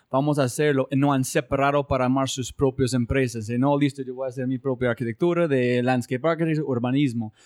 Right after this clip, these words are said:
Entonces, ¿qué, qué es este hilo que ustedes todavía están aquí juntos? ¿En qué fue las, los valores y características que encon-,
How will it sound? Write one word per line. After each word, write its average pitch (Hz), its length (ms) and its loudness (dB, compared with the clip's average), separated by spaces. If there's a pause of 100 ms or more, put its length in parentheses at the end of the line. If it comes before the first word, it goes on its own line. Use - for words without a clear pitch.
Entonces, 139 400 -2 (240)
¿qué, 170 380 0
qué 185 140 0
es 175 100 0
este 165 280 0
hilo 170 340 0
que 143 200 0
ustedes 135 300 -2
todavía 151 340 0
están 143 260 -4
aquí 131 280 -4
juntos? 180 680 -2 (160)
¿En 139 140 0
qué 156 180 -2
fue 160 200 -4
las, 151 520 0 (100)
los 151 200 0
valores 139 460 0
y 135 40 -6
características 139 720 -4
que 147 140 -8
encon-, 135 360 -2